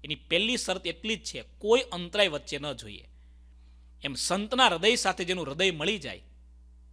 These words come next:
એ, એ જ મિનિટે, એ જ સેકન્ડે સંત જેવો થઈ જાય.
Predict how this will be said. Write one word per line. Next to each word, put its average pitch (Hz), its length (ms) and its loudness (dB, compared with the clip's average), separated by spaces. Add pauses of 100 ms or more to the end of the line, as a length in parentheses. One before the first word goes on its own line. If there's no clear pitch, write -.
(140)
એ, 147 40 -6
એ 208 300 6
જ 226 100 0
મિનિટે, 165 460 0
એ 165 240 4
જ 208 80 -4
સેકન્ડે 139 520 -4
સંત 170 360 -8
જેવો 131 260 -6
થઈ 143 240 -10
જાય. - 200 -20